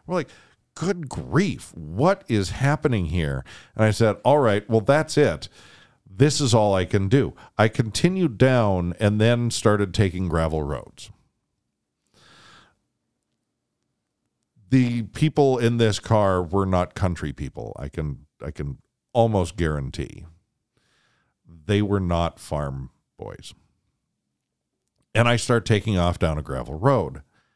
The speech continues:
and I know these gravel roads well. And they follow us down the gravel road, which shocked the heck out of me to begin with, 'cause they are actually, they are pursuing this to the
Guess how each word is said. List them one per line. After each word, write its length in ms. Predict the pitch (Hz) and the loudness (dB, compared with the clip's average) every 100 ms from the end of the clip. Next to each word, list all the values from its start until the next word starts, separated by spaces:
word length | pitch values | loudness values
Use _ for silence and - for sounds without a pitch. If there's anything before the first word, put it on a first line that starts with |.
| _ - | _ -2
and 180 | 92 85 | 0 0
I 120 | 85 | 0
know 360 | 82 87 85 80 | 0 0 0 -4
these 240 | 78 71 | -6 -8
gravel 300 | - 62 67 | -8 -10 -10
roads 480 | 62 62 60 58 - _ | -10 -10 -12 -14 -20 _
well. 400 | - - - _ _ _ _ _ _ _ _ _ | -20 -18 -20 _ _ _ _ _ _ _ _ _
And 840 | 98 95 92 87 87 80 76 73 - _ _ _ _ - - | 0 2 2 2 0 -2 -4 -6 -10 _ _ _ _ -14 -2
they 180 | 226 214 | 0 0
follow 580 | - 254 247 269 175 | 2 4 4 4 2
us 260 | 107 95 - | 2 0 0
down 260 | 131 156 135 | 2 2 2
the 80 | 135 | 0
gravel 400 | 139 123 113 120 | 2 2 2 0
road, 300 | 143 131 98 | 2 2 2
which 200 | 101 - | -2 -2
shocked 640 | - - - 156 147 - | -10 -8 -2 0 -2 0
the 140 | 117 | 0
heck 240 | 101 107 - | 2 0 2
out 160 | 92 | 0
of 100 | 80 | 0
me 140 | 80 80 | -2 -4
to 80 | 73 | -4
begin 480 | 67 73 110 98 76 | -6 0 0 0 -6
with, 400 | 62 58 - _ | -8 -12 -16 _
'cause 280 | 80 69 | -10 -8
they 200 | 71 101 | -2 0
are 220 | 98 92 - | 0 -2 -2
actually, 680 | 95 117 - - 131 113 107 | 0 0 0 -2 0 0 0
they 260 | 80 101 | 0 2
are 120 | 127 120 | 2 0
pursuing 880 | - 104 85 - 139 143 139 131 95 | 0 0 0 -2 0 2 0 -2 0
this 300 | 104 98 - | 0 0 -6
to 160 | - | -4
the 180 | 82 87 | -2 -4